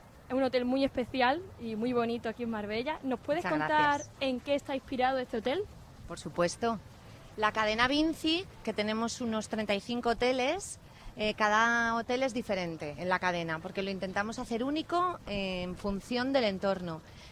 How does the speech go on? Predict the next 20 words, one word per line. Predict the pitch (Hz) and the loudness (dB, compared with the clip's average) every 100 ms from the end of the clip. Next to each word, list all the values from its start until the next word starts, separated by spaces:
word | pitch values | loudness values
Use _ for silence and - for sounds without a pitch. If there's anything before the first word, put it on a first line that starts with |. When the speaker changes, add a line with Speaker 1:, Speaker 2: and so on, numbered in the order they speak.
| - | -4
Speaker 2:
Y | 233 | -2
este | 254 302 | 2 2
hotel, | 311 311 | 4 4
como | 269 226 | 4 2
habéis | 220 - | 0 -2
podido | 269 262 | 0 0
comprobar, | 254 247 254 262 262 294 - - - - - | 0 -2 2 6 6 4 -6 -20 -20 -18 -12
es | 226 220 | -10 -6
un | 269 | -4
hotel | 254 254 262 302 - - - - | -2 0 0 -2 -8 -20 -20 -8
que | 233 | -6
tiene | 220 240 240 | -2 -2 -2
raíces | 226 220 214 226 - 226 214 202 - | 0 2 2 0 -2 0 0 -2 -4
mediterráneas | 220 214 208 220 247 285 311 262 | -4 -2 -2 0 2 2 0 2
y | |
arabescas. | 220 185 185 - - 147 - - | 2 2 0 -4 -4 -4 -6 -10
Entonces, | 214 220 226 220 214 - | -6 -4 -4 -4 -8 -8
todo | - 269 294 | -2 0 2
el | 285 | 0
hotel | 277 294 311 | 0 -2 -2